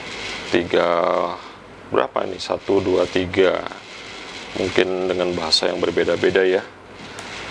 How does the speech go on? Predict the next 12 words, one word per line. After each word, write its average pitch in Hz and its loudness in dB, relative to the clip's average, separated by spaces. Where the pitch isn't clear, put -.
Terus 98 4
ada 90 2
baterainya. 101 2
Oh, - -2
ini 92 -2
baterainya 95 2
diklaim 107 0
bisa 95 -2
sampai 101 0
empat - 0
setengah 101 -2
jam, 117 2